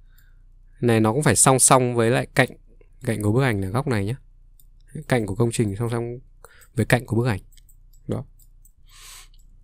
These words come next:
Ờ, điều đó có nghĩa là khi chúng ta đi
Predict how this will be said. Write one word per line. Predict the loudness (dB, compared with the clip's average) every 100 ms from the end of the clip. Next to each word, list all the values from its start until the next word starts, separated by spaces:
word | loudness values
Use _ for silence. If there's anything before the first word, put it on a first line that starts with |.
| -20 -20 -20 -20 -20 -20 -20 -20 -20 -20 -20 -20 -20 -20 _ _ _ _ -18 -8
Ờ, | -4 -4
điều | -2 6 6 6
đó | 6 4
có | 4
nghĩa | 0 2
là | 4 4 2
khi | 2 0
chúng | 0 2
ta | 4 4
đi | 0